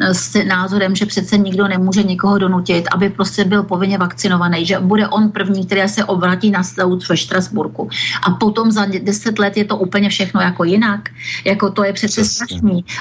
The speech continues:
Speaker 1: A ještě když mi řekne, že chce, aby byli od-, vakcinovaní všichni od osmnáct let nahoru, jak to chce zdůvodnit, čím to zdůvodní? A
Speaker 2: Ale
Speaker 1: to se
Speaker 2: přece ho musíte svrhnout. Eh, omlouvám se, ale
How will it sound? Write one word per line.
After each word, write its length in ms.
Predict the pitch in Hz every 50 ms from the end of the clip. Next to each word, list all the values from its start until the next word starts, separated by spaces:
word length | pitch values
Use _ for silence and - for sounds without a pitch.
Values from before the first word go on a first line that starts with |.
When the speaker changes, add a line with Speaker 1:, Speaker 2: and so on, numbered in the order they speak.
| -
Speaker 1:
A 60 | 165
ještě 300 | 180 202 208 - - 233
když 220 | 208 196 208 208 -
mi 120 | 233 220
řekne, 320 | 214 220 214 - 214 208 208
že 100 | 214 208
chce, 260 | - - - 220 202
aby 140 | 196 214 208
byli 180 | 208 208 208
od-, 220 | 196 190 185 - -
vakcinovaní 580 | 185 175 180 - - 226 220 214 208 208 208
všichni 300 | 208 - 214 208 - 214
od 140 | 202 175 -
osmnáct 520 | 202 - - 214 214 208 202 202 214 -
let 180 | 214 190 180 -
nahoru, 420 | 180 175 175 175 202 220 214 185 185 - - - - -
jak 200 | 202 202 208 -
to 120 | - 233
chce 180 | 208 - - 226
zdůvodnit, 540 | 208 180 202 190 190 226 226 220 196 - -
čím 260 | - - - 208 196
to 180 | - 240 262 254
zdůvodní? 520 | 247 277 247 214 214 202 185 180 170 170 - - - -
A 60 | - 185
Speaker 2:
Ale 80 | -
Speaker 1:
to 80 | 226 202
se 60 | 151
Speaker 2:
přece 140 | 143 - 170
ho 80 | 165
musíte 360 | 160 160 151 - 160 147 156 143
svrhnout. 720 | - - 135 139 180 190 190 185 170 131 113 104 - -
Eh, 300 | - - - - - 117 120 117 110 104 107 104 -
omlouvám 460 | - 139 139 160 180 175 165 156 143
se, 140 | 139 - 147
ale 200 | 135 135 135